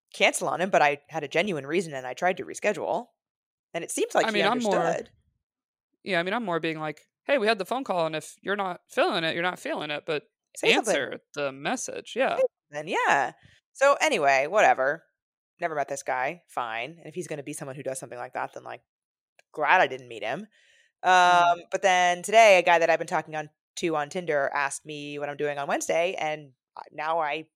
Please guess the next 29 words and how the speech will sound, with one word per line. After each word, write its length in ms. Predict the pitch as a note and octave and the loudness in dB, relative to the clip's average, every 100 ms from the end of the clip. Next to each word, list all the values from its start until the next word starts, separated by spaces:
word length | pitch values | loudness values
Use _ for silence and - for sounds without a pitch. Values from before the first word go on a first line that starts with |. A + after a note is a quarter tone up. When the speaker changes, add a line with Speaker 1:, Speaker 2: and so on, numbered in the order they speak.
| _ _ _ _ _ _ _ _ _ _ | _ _ _ _ _ _ _ _ _ _
Speaker 1:
am 80 | D#3+ | -10
free. 420 | - A4 D4 E4 - _ _ _ _ _ _ _ _ _ _ _ _ _ _ | -6 -4 -4 -6 -10 _ _ _ _ _ _ _ _ _ _ _ _ _ _
So 120 | - A3 | -6 -4
I'm 100 | D#4+ | 0
gonna 60 | |
go 60 | G#4 | 2
Speaker 2:
Yeah, 20 | |
Speaker 1:
with 80 | A4 | 2
him. 80 | A#4 | -2
Speaker 2:
might 120 | D#3+ | -6
as 100 | F3+ | -10
well. 240 | F#3 C#4 A3 _ _ _ _ _ _ _ _ _ _ _ - | -8 -8 -10 _ _ _ _ _ _ _ _ _ _ _ -6
Tinder 240 | F#3 G3 | -4 -4
redemption, 440 | G#3 A#3 C#4+ G#3+ | -2 -2 -2 -4
baby. 300 | F3 E3 A3 - - _ _ _ _ | -4 -6 -8 -16 -20 _ _ _ _
Speaker 1:
Tinder 280 | B3+ C#4 D#4 | -6 -4 -4
redemption. 560 | C#4+ F3+ D3+ C#3+ C3 D3+ | 2 0 0 -6 -4 2
Yeah, 220 | D#3+ C3 | 4 6
I, 140 | D3 | 4
Tinder, 380 | D3+ - G#3 G#3 | 2 -4 -2 -2
Tinder 320 | F#3 G#3 F#3 D#3+ | -2 -2 0 2
does 220 | D#3+ D3+ | 0 -2
have 160 | D3+ C3+ | -6 -8
some 200 | - D3+ | -10 -12
redeeming 300 | C3+ C3+ B2 B2+ | -12 -16 -16 -14
to 80 | |
do 200 | A#2+ E2 D#2+ | -8 -8 -8
for 100 | D#2+ | -14
me, 120 | D#2+ | -14